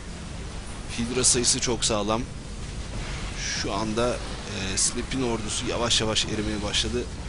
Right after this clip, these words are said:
Warping'ler geliyor ama şuradaki force field'ları tabii kaçırınca bir tanesini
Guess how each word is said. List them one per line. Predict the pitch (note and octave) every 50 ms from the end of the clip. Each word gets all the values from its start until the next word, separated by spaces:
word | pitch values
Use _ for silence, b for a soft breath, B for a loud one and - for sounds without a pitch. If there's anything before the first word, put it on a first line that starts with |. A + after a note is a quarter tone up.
| - - - - - - - - - - - - -
Warping'ler | G#2 A#2 A#2+ A#2 - B2 A#2+ B2 B2 B2 A#2+
geliyor | A#2 B2 C3 C3+ C3 B2
ama | B2 C3+ B2+ G#2+ G#2 - - - - - - - - - - -
şuradaki | - - C#3+ C#3+ C3+ C3 B2+ -
force | - - - B2+ B2 -
field'ları | - - B2+ B2+ A#2+ A2+ A#2+ A#2 A#2+ B2 B2 - - - -
tabii | B2+ A#2+ A#2 A2+ G#2 - -
kaçırınca | B2 G#2+ - - C3+ C3 C3+ A#2+ G#2+ A2 G2
bir | F#2+
tanesini | - G#2+ G2 F#2+ F#2+ F#2 - - G#2 A2